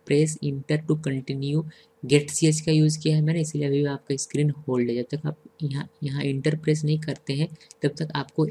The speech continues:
आगे का डेटा, यानी कि जो भी एस टी वन में होगा, एस टी वन में वो आपको नहीं दिखेगा। तो हम लोग इंटर प्रेस कर रहे हैं,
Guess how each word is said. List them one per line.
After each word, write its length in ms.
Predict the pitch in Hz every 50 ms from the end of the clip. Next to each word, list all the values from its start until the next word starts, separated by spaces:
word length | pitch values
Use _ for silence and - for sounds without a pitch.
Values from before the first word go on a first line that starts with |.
| - - _ _ _ _ - -
आगे 200 | 139 139 143 143
का 140 | 143 - 135
डेटा, 260 | 127 127 127 - 143
यानी 200 | 143 135 127 131
कि 140 | 131 - 131
जो 200 | - - 135 135
भी 200 | 135 - 147 - -
एस 180 | 131 123 - -
टी 140 | - 143 135
वन 320 | 120 120 120 127 131 139 139
में 120 | 139 135
होगा, 260 | 131 123 127 143 156 - 139
एस 180 | 127 - - -
टी 120 | 151 135
वन 260 | 120 120 127 135 135
में 180 | 127 131 151 160 156 - - - _ - 156
वो 60 | 151
आपको 200 | 156 156 156 156
नहीं 160 | 143 135 123
दिखेगा। 360 | 120 120 - - 117 117 135 - _ - - - _ -
तो 60 | 147
हम 60 | 147
लोग 200 | 156 160 160 160
इंटर 200 | 151 147 - 160
प्रेस 240 | 156 156 160 156 156
कर 160 | - 147 143
रहे 140 | - 131 131
हैं, 140 | 147 156